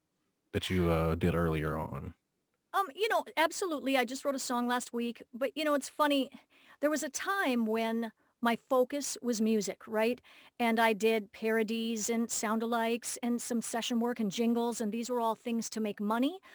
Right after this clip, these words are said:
Speaker 2: along with
Speaker 1: Mm-hmm.
Speaker 2: little outside ancillary jobs along the way, and, um, the focus was music, right? So I had producers, I was being shopped for a record deal, I was, you know, all those things happened, and I was constantly in a band.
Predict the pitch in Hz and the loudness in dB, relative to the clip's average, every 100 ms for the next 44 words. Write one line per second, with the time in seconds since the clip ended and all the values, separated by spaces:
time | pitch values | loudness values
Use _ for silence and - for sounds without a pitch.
0 | - 247 294 381 403 285 320 - 233 - | -6 2 2 4 0 -2 -4 0 0 0
1 | - 240 226 220 220 - 240 233 226 214 | -2 -4 -2 -4 -4 -4 -2 -2 0 0
2 | 196 233 226 214 208 214 220 - - - | 0 -2 0 2 2 0 -2 -6 -20 -20
3 | - 240 233 220 214 202 196 190 _ _ | -10 -2 0 4 4 2 -2 -8 _ _
4 | _ _ - _ _ _ _ _ _ _ | _ _ -20 _ _ _ _ _ _ _
5 | - 277 - 330 - 311 285 226 226 214 | -4 -2 4 4 4 -2 -2 2 2 2
6 | 185 - - 240 240 247 233 233 240 262 | -2 -10 -2 0 0 2 2 2 0 -2
7 | 220 240 214 214 196 208 214 214 214 240 | 0 0 -2 -6 -8 -2 -2 0 -2 -2
8 | 233 247 233 - 233 233 214 185 165 196 | -2 -2 -4 -4 -2 0 -2 -6 -6 -6
9 | 196 208 214 - - - - 233 262 269 | 0 0 0 -4 -18 -10 -4 0 4 4
10 | 269 254 - 269 254 226 - 247 254 226 | 4 2 0 2 2 0 -2 2 2 0
11 | 202 202 214 214 - - 254 254 254 254 | -2 0 0 -2 -6 -2 2 2 0 -4
12 | 240 226 233 202 214 226 226 226 | -6 -4 -4 -2 0 0 2 0